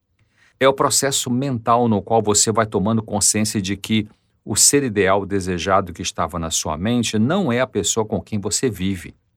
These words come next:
É difícil continuar a amar, se é que o que sentia antes era amor mesmo. É difícil continuar a amar o outro quando se percebe, na realidade, não mais na fantasia da paixão, que esse outro é diferente do modelo que havia na sua cabeça quando estava apaixonada,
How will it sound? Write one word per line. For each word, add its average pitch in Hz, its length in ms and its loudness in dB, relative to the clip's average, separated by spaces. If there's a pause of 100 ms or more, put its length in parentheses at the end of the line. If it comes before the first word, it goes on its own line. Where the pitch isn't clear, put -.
(480)
É 87 100 -2
difícil 104 540 -2
continuar 87 500 -2
a 76 60 -2
amar, 90 420 0 (400)
se - 380 -2
é 101 80 -2
que - 120 -10
o - 40 -10
que - 160 -6
sentia 82 640 -4
antes 90 320 -4
era 76 160 -4
amor 71 280 -6
mesmo. 85 520 -4 (440)
É 92 40 -6
difícil - 520 -4
continuar 82 480 -4
a 73 60 -4
amar 85 380 0
o 73 100 -8
outro 87 580 0 (280)
quando 113 160 2
se 113 180 0
percebe, 95 640 -2
na 107 160 2
realidade, 92 920 -2
não 92 240 -4
mais 92 360 -2
na 76 100 -8
fantasia 80 540 -6
da 82 100 -6
paixão, 104 540 -2 (160)
que 117 160 -2
esse 175 320 0
outro 95 500 0
é 104 60 2
diferente 120 600 0
do 104 80 -6
modelo 113 460 0
que 117 140 -4
havia 98 280 -2
na 110 140 -2
sua 120 260 -4
cabeça 101 480 -2
quando 104 180 -4
estava 95 320 -2
apaixonada, 87 840 -4